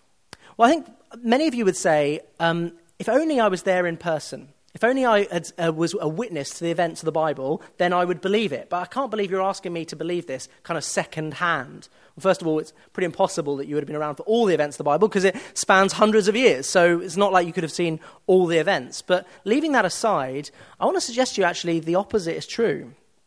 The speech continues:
Actually, that you stand today in a better vantage point of being able to see whether or not the whole Bible is indeed the Word of God,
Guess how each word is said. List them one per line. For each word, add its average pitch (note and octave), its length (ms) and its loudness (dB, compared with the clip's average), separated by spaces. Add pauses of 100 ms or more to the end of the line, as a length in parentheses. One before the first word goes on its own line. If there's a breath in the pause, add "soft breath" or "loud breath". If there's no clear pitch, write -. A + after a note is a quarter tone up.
(640)
Actually, G#3 360 2
that F#3 120 2
you C4 300 2
stand G3+ 500 0
today F3 720 -2 (220 loud breath)
in F3+ 80 0
a F3 60 2
better B3 460 2
vantage G3+ 560 0
point D3 460 -6 (220 loud breath)
of D#3+ 80 -2
being G3 200 8
able F#3+ 160 2
to F3+ 100 -4
see D#3 420 -2
whether F#3+ 280 2
or F#3 120 2
not D#3+ 340 -2 (200 loud breath)
the D#3+ 80 -10
whole A3 280 2
Bible F3+ 380 2
is F3+ 200 -4
indeed E3+ 280 -4
the E3 60 -4
Word D#3+ 180 0
of D#3 100 -4
God, D3 380 -4